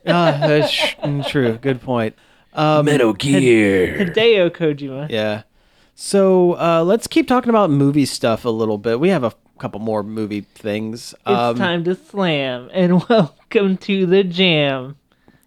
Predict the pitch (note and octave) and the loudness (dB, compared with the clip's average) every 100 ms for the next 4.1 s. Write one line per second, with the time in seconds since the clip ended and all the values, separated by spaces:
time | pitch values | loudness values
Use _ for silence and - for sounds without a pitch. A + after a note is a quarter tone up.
0 | _ - E3 D#3+ F3 F#3+ F3+ F3+ E3+ F#3+ | _ -8 -6 -4 -6 -6 -10 -12 -6 -2
1 | F#3 F#3 F#3 F#3 F3 E3+ D3+ C#3+ C#3 D#3 | -2 -2 -2 -2 -2 -2 -2 -6 -4 -2
2 | D3 D#3 D3 B2+ B2 C#3 B2 C3+ B2+ A#2+ | 0 2 0 0 0 0 2 0 0 2
3 | A#2+ A#2 A2+ C3 A#2+ A2+ A2 A2 B2 A2 | 2 0 0 0 0 0 -2 -2 -2 -2